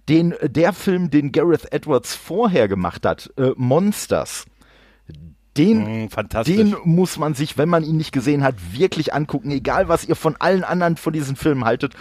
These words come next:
Speaker 1: Monsters ist wirklich mega genial. Und wenn ihr den Film geguckt habt, guckt euch auch an, wie dieser Film gemacht wurde. Äh, da schnallt ihr ab, äh, was da, was da wirklich für, für, äh, n-, n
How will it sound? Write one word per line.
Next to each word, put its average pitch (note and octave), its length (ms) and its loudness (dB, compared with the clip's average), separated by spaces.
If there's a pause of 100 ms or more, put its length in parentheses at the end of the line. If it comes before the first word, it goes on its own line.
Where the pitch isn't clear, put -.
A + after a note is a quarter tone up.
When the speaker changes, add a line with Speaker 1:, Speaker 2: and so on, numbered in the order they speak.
(180)
Speaker 1:
Monsters D3 480 2
ist D3+ 220 0
wirklich B2+ 360 -2
mega E3+ 460 2
genial. D3 540 0
Und G3 280 2
wenn F3 120 2
ihr D#3+ 120 -6
den E3 180 2
Film E3 240 2
geguckt D3 380 -2
habt, B2 180 0 (300)
guckt - 300 0
euch - 280 0
auch C#3+ 300 2
an, E3+ 300 2 (100)
wie C#3 320 -4
dieser C#3 400 2
Film A#2 260 0
gemacht G2+ 480 -2
wurde. G#2 300 -2 (320)
Äh, C3+ 260 2
da C3+ 160 2
schnallt C#3 580 0
ihr D3 200 0 (120)
ab, - 300 -2 (140)
äh, C3+ 160 2 (200)
was C3+ 360 -4
da, B2+ 260 4
was C#3+ 160 0
da C3 140 2
wirklich C#3 280 -6
für, C3 220 0
für, A#2+ 500 2
äh, - 800 -4
n-, C#3+ 180 0
n C#3 200 0